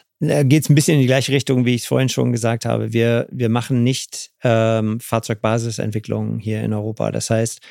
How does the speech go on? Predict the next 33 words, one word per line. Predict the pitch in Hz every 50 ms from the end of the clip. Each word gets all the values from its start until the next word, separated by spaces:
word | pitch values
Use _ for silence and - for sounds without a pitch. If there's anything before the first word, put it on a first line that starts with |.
| - - _ _ -
was | 120 - -
die, | - 120 113 110 107 - -
was | - -
die | - -
Batteriespezialisten, | - 117 - - 110 113 117 - - - 117 - 123 117 113 120 120 - - - 123 120 120 120 120 - - _ _ _ _ _ _
ähm, | - 117 107 107 110 110 110 107 107 107 110 - -
vor | - - - 117
Ort | 117 113 113 117
in | - 110
China | 110 - - 120 120 117
entwickeln, | 113 113 107 113 - - 123 117 117 117 117 117 - - _ _ _ _ _ _
ähm, | - 113 110 107 107 104 104 104 104 101 - _ _ _
bekomme | 208 165 - - 123 127 135 135 - 113 - - 110 113 113
ich | 107 -
ehrlich | - 113 110 -
gesagt | - 113 107 - -
nur | 117 117
am, | 113 110 107 104 101 -
am | - 110 104
Rande | 104 107 113 113 110
mit. | 104 107 135 160 - - _ _ _ _ _ _ _ _ _ -
Ähm, | 127 113 113 110 110 107 104 110
was | 110 107 - -
wir | 117 117 123 123
machen, | 120 113 113 - - 135 127 131 131 135 - _ _ _ _ _ _ _ _
ähm, | - 123 107 104 104 104 104 104 101 104 233 - - - _ _ _
unser, | - 131 127 127 139 131 120 120 117 117 117 - - _ _ _
unser | _ 135 135 127 127 110 - - _
Anteil | - - 143 123 135 - - 139 131 123 120 120 117
daran | 117 113 107 110 113 113 113 113 120
ist, | - - 123 113 - - -
dass | - - -
wir | 117 113 113 110 110 110 -